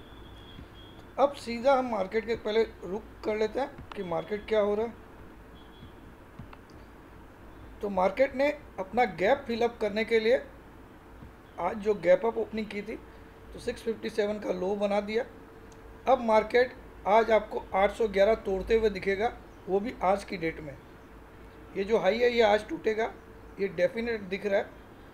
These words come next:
उसके कारण मैं अभी, अभी समझाने की कोशिश करता हूँ आपको, ठीक है। तो इसमें भी gap अप opening थी, तो gap fill up कर लिया। अब market यहाँ से सोलह हज़ार की तरफ जा रहा है। नाइंटी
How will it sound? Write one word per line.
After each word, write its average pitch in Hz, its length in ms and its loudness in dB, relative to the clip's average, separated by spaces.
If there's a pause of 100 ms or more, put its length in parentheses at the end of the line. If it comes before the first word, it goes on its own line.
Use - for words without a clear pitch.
(460)
उसके - 220 -6
कारण 208 320 2
मैं 220 140 0
अभी, 208 120 -2
अभी 208 120 -4
समझाने 185 400 -2
की 202 60 -4
कोशिश 190 380 -10
करता 160 220 -8
हूँ 147 100 -14
आपको, - 220 -18 (320)
ठीक 208 160 -10
है। - 80 -8 (1200)
तो - 120 -8 (960)
इसमें 240 280 0
भी 240 100 -6
gap 214 280 2
अप 233 120 -6
opening 233 320 -4
थी, 240 180 -8 (320)
तो 190 80 -8
gap 185 320 2
fill 208 140 -4
up 220 160 -6
कर - 120 -6
लिया। 226 240 -2 (280)
अब 254 200 4
market 226 360 2
यहाँ 208 220 0
से 233 120 -4
सोलह 214 400 4
हज़ार 208 220 4
की 220 120 -4
तरफ 196 280 -2
जा 165 160 2
रहा 180 120 -2
है। - 80 -8 (720)
नाइंटी 202 340 0